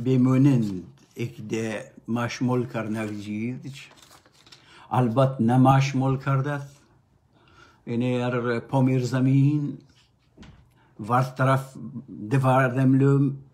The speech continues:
می‌ده بمانند بود. بلکم در افغانستان یک دست و شاید مس-، در تاجیکستان در مثالهای آخر. ایده اید آدم، م، یک، یک خزانه از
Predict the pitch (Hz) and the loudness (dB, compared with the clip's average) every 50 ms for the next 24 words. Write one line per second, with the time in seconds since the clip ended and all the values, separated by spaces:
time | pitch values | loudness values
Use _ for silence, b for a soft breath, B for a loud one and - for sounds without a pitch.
0 | _ _ - - - 143 135 139 143 139 139 139 139 - - - _ _ - 117 | _ _ -10 -6 -4 -2 -2 0 0 0 0 -2 -4 -8 -14 -20 _ _ -10 -8
1 | 113 127 135 131 135 139 139 143 139 139 135 139 156 180 180 - - _ _ _ | -2 0 2 2 4 4 4 4 4 2 0 -2 -4 -4 -6 -10 -20 _ _ _
2 | B B B B B B B B B B - 110 123 131 131 131 - 131 123 117 | B B B B B B B B B B -8 -2 0 0 0 0 -2 -2 -2 -2
3 | 110 107 98 92 - - - - - _ - - 107 104 117 117 117 113 113 110 | -2 -2 -4 -6 -10 -16 -20 -20 -20 _ -14 -12 -8 -6 -4 -4 -4 -4 -4 -6
4 | 107 - - - 131 131 120 123 131 127 127 120 - - - 123 123 135 135 131 | -8 -10 -6 -2 0 0 2 2 0 0 0 -2 -4 -4 -2 0 2 2 2 0
5 | 135 131 135 139 143 139 - - - - _ _ _ _ _ - 120 120 120 117 | -2 -2 -2 -2 -2 -4 -8 -12 -18 -20 _ _ _ _ _ -14 -8 -6 -6 -6
6 | 113 - - 127 123 123 117 107 113 113 113 - - - - 123 117 104 - 113 | -6 -4 -4 -2 0 0 0 -2 -4 -6 -6 -10 -16 -14 -10 -8 -8 -8 -6 -8
7 | 110 107 104 - - 117 110 104 107 104 110 104 107 - 113 107 104 104 107 98 | -8 -8 -8 -8 -6 -6 -4 -4 -4 -4 -6 -6 -6 -8 -8 -8 -6 -6 -6 -8
8 | 95 95 95 - - 139 151 165 170 - - _ _ _ _ B B B B B | -8 -10 -12 -8 -6 -4 -4 -4 -6 -8 -16 _ _ _ _ B B B B B
9 | B B B B B B B B B _ - 113 110 120 120 127 139 135 - - | B B B B B B B B B _ -8 -4 -2 -2 0 0 0 -2 -2 -6
10 | - - 120 123 117 131 127 131 135 143 - - - - _ _ _ _ _ _ | -8 -4 -4 -2 -2 0 0 0 0 -2 -4 -10 -18 -20 _ _ _ _ _ _
11 | _ _ - 143 120 113 107 104 101 101 98 98 101 107 113 113 110 - - 117 | _ _ -12 -12 -10 -8 -8 -8 -8 -8 -8 -8 -6 -6 -6 -6 -8 -10 -10 -8
12 | 110 107 107 - - - 104 107 104 101 98 95 92 90 - - - - 147 143 | -8 -8 -10 -16 -16 -12 -10 -10 -8 -10 -10 -12 -12 -14 -12 -10 -8 -6 -6 -6
13 | - - - 143 139 139 139 135 143 156 156 135 113 110 107 101 98 98 98 101 | -6 -6 -4 -2 0 0 2 0 0 0 -2 -4 -4 -4 -6 -8 -8 -10 -12 -16
14 | - - | -18 -20